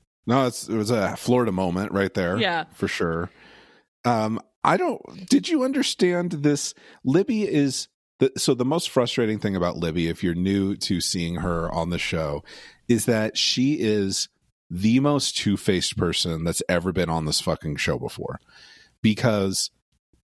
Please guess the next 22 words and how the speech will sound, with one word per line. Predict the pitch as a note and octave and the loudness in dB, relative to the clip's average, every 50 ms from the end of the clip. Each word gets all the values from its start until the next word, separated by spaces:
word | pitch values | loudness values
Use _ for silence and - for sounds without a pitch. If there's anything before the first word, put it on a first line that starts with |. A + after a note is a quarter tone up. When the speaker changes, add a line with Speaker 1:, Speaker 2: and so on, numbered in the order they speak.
| _ - | _ 0
Speaker 1:
she | - - - B2 B2 | 0 2 4 4 4
will | B2+ C#3 D3 C#3+ | 4 4 2 2
say | C3+ - - - A#2 G#2+ F#2+ F2 E2+ E2 E2 E2+ F#2+ - _ _ _ _ _ _ _ _ _ _ _ - | 2 0 0 2 2 2 2 0 0 -2 -2 -4 -4 -8 _ _ _ _ _ _ _ _ _ _ _ -4
something | - - C3 A2 G#2+ - A#2 G#2+ A2 A2 | 0 2 2 0 2 0 0 0 2 2
that, | G#2 G2+ F#2 F2 E2+ E2+ - _ _ _ _ | 2 2 2 0 0 -2 -4 _ _ _ _
like, | - A2 G#2 - - | 0 0 0 0 0
I | G#2+ G#2 | 0 0
hate | F#2+ G2+ C#3 C3 C3 - | 2 2 2 2 2 2
this | - C3+ - - | 0 0 0 2
about | A#2 A2+ G#2 G#2 - | 2 2 2 0 0
Andre | - F2+ F2 F2+ E2 F#2 F2+ D#2+ D2+ D2+ D2+ E2 - _ _ _ _ _ _ _ _ _ - | -2 -2 -2 0 0 0 0 0 0 -2 -4 -6 -8 _ _ _ _ _ _ _ _ _ 0
to | - A#2 G2+ G2 | 2 2 2 2
her | F2+ - - G2+ | 2 0 0 0
family, | - - A#2 G2+ F#2+ E2 D2+ D2 C#2+ D#2 F2 F#2 - _ _ _ _ _ _ _ _ _ _ _ _ _ _ | 2 2 2 2 0 0 -2 -4 -4 -4 -6 -6 -8 _ _ _ _ _ _ _ _ _ _ _ _ _ _
but | - D3 - | 2 4 4
she | - - A#2+ | 2 0 0
secretly | - - C#3 A#2+ - C3+ G#2 A2 A2 | 2 2 2 4 4 4 4 2 2
loves | G2+ F#2 D#2+ D2 - - - | 2 2 0 0 0 -2 -4
it. | B1+ - - - _ _ _ _ _ _ _ - - - _ _ _ | -4 -4 -4 -6 _ _ _ _ _ _ _ -20 -20 -20 _ _ _
Or | - A#2+ A#2+ A#2 A2 G2+ - - | 2 4 4 4 2 0 -2 -2
she | - - - C3 | -2 0 2 2
will | A#2+ A2+ A2+ A2 A2 A2 A2 | 2 4 2 2 2 2 0